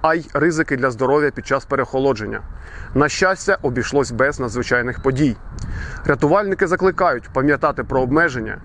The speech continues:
які діють в умовах воєнного стану, необхідність дотримуватися заходів безпеки та просять утриматися від проведення масових зібрань і заходів.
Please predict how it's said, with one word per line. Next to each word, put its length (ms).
які 240
діють 240
в 100
умовах 460
воєнного 460
стану, 400
необхідність 520
дотримуватися 640
заходів 400
безпеки 600
та 100
просять 420
утриматися 600
від 120
проведення 500
масових 440
зібрань 440
і 80
заходів. 460